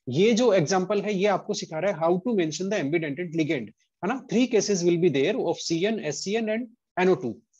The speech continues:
ओके, यस। इस एग्जांपल में आपने सीखा, if, uh, the, uh, the, the di tri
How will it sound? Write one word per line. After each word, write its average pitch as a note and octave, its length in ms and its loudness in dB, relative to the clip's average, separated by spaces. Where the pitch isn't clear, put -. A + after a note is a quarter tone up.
ओके, B3 260 -2
यस। - 400 -2
इस - 440 0
एग्जांपल F3+ 520 2
में A3 140 2
आपने F3+ 300 0
सीखा, F#3+ 460 -2
if, A#3+ 80 -4
uh, E3+ 380 0
the, D#3 140 -2
uh, D#3+ 240 2
the, E3+ 220 2
the D#3+ 220 0
di D3 380 2
tri D3+ 160 0